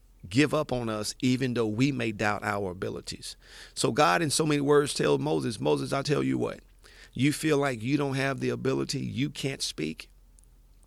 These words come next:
I'm gonna use your brother Aaron. So here's what I need you to do, Moses. I need you to speak to Aaron and let Aaron speak to Moses on, on your behalf, because you're speaking on my behalf."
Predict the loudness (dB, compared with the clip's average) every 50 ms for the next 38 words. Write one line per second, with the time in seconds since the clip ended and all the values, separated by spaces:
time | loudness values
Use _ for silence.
0 | -10 -6 -2 0 0 2 2 2 2 2 2 2 0 -2 -2 -2 -2 -2 -4 -4
1 | -6 -6 -2 0 2 2 2 0 -2 -4 -10 -16 -20 -20 -20 -20 -20 -20 -14 -6
2 | -2 -2 0 2 4 4 4 4 2 2 0 0 0 0 0 0 -2 0 0 -2
3 | -2 -2 -2 -2 -2 -2 -2 -4 -6 -6 -6 -8 -8 -10 -10 -12 -14 -18 -20 -20
4 | -8 -2 0 0 2 2 2 2 2 2 0 0 0 0 0 0 0 2 2 0
5 | 0 0 -2 -8 -16 -20 -20 -20 -20 -20 -20 -20 _ -12 -6 -2 0 0 0 0
6 | -2 0 2 2 2 2 0 0 -2 -4 -6 -10 -12 -16 -18 -20 -20 -20 -6 -2
7 | 0 2 2 4 4 2 2 0 0 2 4 4 4 4 2 0 0 -2 -2 -2
8 | -2 -2 -2 -4 -4 -2 0 2 2 2 2 -2 -4 -6 -6 -6 -4 -4 -4 -4
9 | -4 -4 -4 0 2 4 4 4 2 -2 -2 -2 -2 0 0 0 -2 -2 -2 -4
10 | -6 -4 -2 -2 -4 -2 0 0 2 2 2 0 -2 -2 -2 -2 -2 -2 -2 -2
11 | -2 -2 -2 -2 -2 -2 -2 -4 -4 -6 -6 -8 -10 -10 -12 -14 -18